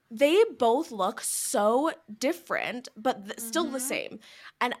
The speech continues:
Speaker 1: I could not stop thinking, like, watching them come in, they are so committed to being identical twins that, like,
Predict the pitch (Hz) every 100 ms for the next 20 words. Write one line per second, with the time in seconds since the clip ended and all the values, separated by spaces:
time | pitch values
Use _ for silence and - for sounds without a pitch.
0 | - 220 349 359 427 302 277 - 247 254
1 | - 214 208 269 254 226 202 254 240 247
2 | 254 226 185 214 - _ _ - 202 214
3 | 381 403 403 392 262 180 175 220 269 233
4 | 220 214 208 196 220 220 220 190 208 220
5 | 226 214